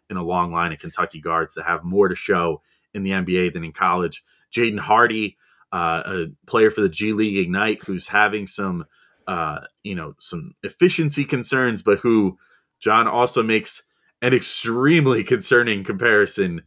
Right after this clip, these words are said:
to, uh, as far as Knicks fans are concerned. So make sure to listen to that to figure out what that one is, as well as a few other players, some guys that he's higher on, lower on than consensus,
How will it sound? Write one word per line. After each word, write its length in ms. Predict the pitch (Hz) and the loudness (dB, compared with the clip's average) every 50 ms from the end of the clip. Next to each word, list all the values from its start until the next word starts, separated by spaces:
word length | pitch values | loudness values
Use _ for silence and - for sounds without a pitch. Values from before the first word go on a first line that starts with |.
| _ _ _ _ _ _ | _ _ _ _ _ _
to, 340 | - 104 98 90 87 85 - | -2 2 2 4 4 2 0
uh, 200 | 101 95 90 87 | 0 -2 0 0
as 120 | 87 - - | -2 -2 2
far 140 | 117 107 | 4 4
as 140 | 98 95 92 98 | 4 4 2 -2
Knicks 220 | 104 101 - - | -4 -4 -4 0
fans 320 | - 107 95 92 87 87 | 0 2 2 2 0 0
are 80 | 95 90 | -2 -2
concerned. 480 | - 95 87 - - 87 80 78 78 - | -2 -6 -8 -6 -6 -6 -6 -6 -8 -8
So 100 | 98 92 | -2 0
make 160 | 98 104 - | 0 0 2
sure 180 | - - 113 | 2 2 4
to 60 | 104 101 | 4 6
listen 320 | 95 104 98 - 107 95 | 4 4 2 2 0 0
to 60 | 92 | 0
that 280 | 90 92 98 98 92 - | 2 2 2 0 0 -4
to 80 | - 87 | -8 -8
figure 200 | - 95 90 90 | -8 -4 -2 0
out 140 | 87 87 87 | 0 0 0
what 160 | 90 87 - | 0 -2 -2
that 220 | - 90 90 67 90 | -2 -2 -2 -2 -4
one 140 | 90 85 | -6 -6
is, 260 | 87 85 80 - - - _ _ _ _ _ _ | -6 -6 -6 -8 -12 -18 _ _ _ _ _ _
as 160 | 123 123 113 | 0 2 4
well 120 | 147 156 160 | 4 4 4
as 120 | 143 131 | 2 0
a 40 | 120 | -4
few 260 | - 143 139 139 131 | -6 -2 2 4 4
other 180 | 127 123 120 120 | 4 4 2 2
players, 500 | - 123 120 117 113 110 110 104 - - | 2 4 4 4 4 4 2 0 -2 -8
some 140 | 104 98 | -6 -2
guys 240 | 98 107 113 113 104 | 0 2 2 0 -2
that 100 | 107 101 | -6 -10
he's 140 | 101 95 - | -10 -10 -2
higher 320 | - 107 107 110 107 104 | 2 2 2 4 2 2
on, 220 | 104 104 104 95 87 | 0 0 -2 -4 -4
lower 280 | 92 95 98 95 95 | -2 -2 0 0 0
on 160 | 95 95 95 90 | 0 0 -2 -4
than 120 | 90 85 | -6 -8
consensus, 760 | - 90 80 - - 90 87 - - 90 85 80 - - | -12 -14 -14 -10 -8 -8 -8 -6 -6 -6 -6 -6 -8 -14